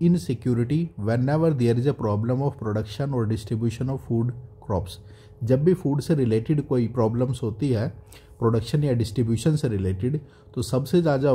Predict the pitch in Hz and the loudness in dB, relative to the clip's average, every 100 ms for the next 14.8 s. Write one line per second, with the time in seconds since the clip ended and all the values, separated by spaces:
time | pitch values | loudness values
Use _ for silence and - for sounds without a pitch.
0 | 113 123 113 104 117 143 151 131 117 92 | 2 0 0 2 2 2 2 2 0 0
1 | 107 117 147 101 - 113 - 143 110 - | -2 -2 -2 -2 -2 -4 -2 -2 -2 -2
2 | 101 156 - - 143 127 - 147 151 - | -2 -4 -10 -4 -2 -2 2 2 2 0
3 | 104 107 90 82 - 78 92 - _ _ | -2 -2 -2 -4 -10 -12 -14 -20 _ _
4 | - - - - - - - - - 151 | -20 -20 -20 -20 -20 -20 -20 -20 0 4
5 | 180 - 151 151 147 170 131 - 127 147 | 4 2 -2 0 2 2 2 0 -2 0
6 | 139 123 123 127 107 113 131 127 117 131 | 0 0 0 0 -2 0 0 0 0 -2
7 | 131 127 147 143 139 165 175 - - 101 | -2 -2 -2 -2 -2 0 -2 -4 -4 0
8 | 104 135 170 - - - - - - - | 2 2 0 -6 -20 -20 -20 -20 -20 -4
9 | 127 170 120 101 - - - 101 110 143 | 0 2 0 -4 -10 -14 -6 0 4 4
10 | 160 180 131 123 135 147 165 - - 127 | 4 0 2 2 2 2 0 -2 -6 -6
11 | - 120 117 - 165 165 - 117 - 117 | -4 -4 -4 0 0 0 -4 -6 -2 0
12 | 113 - - - - - 120 131 139 143 | 0 -2 -4 -20 -16 0 2 2 2 0
13 | - - - - - - - 120 110 127 | -6 -20 -20 -20 -20 -20 -12 -4 0 2
14 | 110 180 185 123 - 127 127 160 | 2 2 0 -6 0 0 2 0